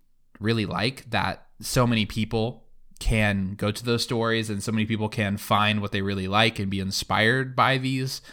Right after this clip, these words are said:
huge and amazing blockbuster movies. I mean, you, I don't think it's, I,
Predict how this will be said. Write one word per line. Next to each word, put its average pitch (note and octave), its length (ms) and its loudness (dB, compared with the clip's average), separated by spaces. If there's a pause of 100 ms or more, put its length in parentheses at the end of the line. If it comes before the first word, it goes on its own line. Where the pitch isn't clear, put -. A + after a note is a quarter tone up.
(220)
huge B2+ 560 6
and A2 100 2
amazing G#2 580 2
blockbuster G2+ 640 0
movies. A#2+ 420 -2
I C3 80 0
mean, A#2 320 0 (840)
you, D#3+ 280 4
I E3+ 120 6
don't A3+ 220 8
think F3+ 200 2
it's, - 400 2 (640)
I, C3 320 -4